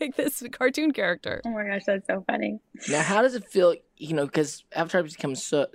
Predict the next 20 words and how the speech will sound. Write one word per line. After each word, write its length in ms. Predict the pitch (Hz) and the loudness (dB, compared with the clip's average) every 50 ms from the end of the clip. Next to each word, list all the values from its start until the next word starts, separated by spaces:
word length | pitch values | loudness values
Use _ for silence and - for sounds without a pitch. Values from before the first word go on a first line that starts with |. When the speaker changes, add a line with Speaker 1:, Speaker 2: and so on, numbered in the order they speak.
| - _ | -12 _
Speaker 3:
you 100 | 147 135 | -10 -10
know, 80 | 113 123 - | -10 -10 -10
this 260 | - - 135 - - | -10 -10 -8 -8 -10
phenomenal 500 | - - - 139 139 143 139 139 131 117 | -6 -4 -2 -2 0 0 -2 -2 -2 -2
hit 160 | 135 143 - | -2 -4 -4
and 280 | - 117 120 120 117 127 | -6 -6 -6 -8 -4 0
really, 300 | 165 190 208 196 156 - _ _ _ _ _ _ _ _ _ _ _ _ _ _ _ _ _ _ _ _ _ _ _ _ _ _ | 2 2 2 2 0 -4 _ _ _ _ _ _ _ _ _ _ _ _ _ _ _ _ _ _ _ _ _ _ _ _ _ _
in 80 | - 160 | -4 -2
a 60 | 147 | 2
lot 120 | 147 160 160 | 4 4 6
of 60 | 165 | 6
ways, 140 | 156 147 147 | 4 4 2
become 240 | 147 135 - 147 | -2 -4 -2 -2
this 140 | 139 127 - | -2 -2 -2
new 140 | 131 139 143 | -2 -2 -2
fairy 380 | 135 - - 127 135 143 143 131 | -2 -4 -2 -2 0 0 -2 -4
tale, 200 | - 135 - - | -6 -8 -8 -6
like, 180 | 98 87 87 _ _ | -8 -8 -10 _ _
for 240 | - 127 117 110 - - _ | -6 -4 -4 -4 -6 -10 _
this 360 | 156 127 - - - - - | -12 -10 -10 -10 -12 -14 -14